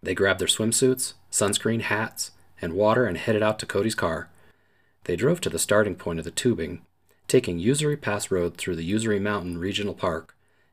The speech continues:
It was about a half hour from their neighborhood in Gilbert, but the boys listened to music and sang along to pass the time. When they arrived at the tubing place, they had left their phones in the car so they wouldn't get ruined, paid the rent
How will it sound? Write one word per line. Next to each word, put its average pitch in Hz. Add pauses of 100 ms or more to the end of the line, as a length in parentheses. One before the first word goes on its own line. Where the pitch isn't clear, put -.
It -
was 120
about 139
a 131
half 131
hour 117
from 87
their 92
neighborhood 92
in 87
Gilbert, 82 (500)
but -
the -
boys 113
listened 110
to 98
music 101
and 82
sang 92
along 87
to -
pass 87
the 87
time. 85 (760)
When 92
they 113
arrived 143
at -
the 85
tubing 110
place, 85
they 104
had 101
left 135
their 135
phones 90
in 101
the 107
car 82 (140)
so -
they 101
wouldn't 113
get 85
ruined, 90 (600)
paid 117
the 131
rent 95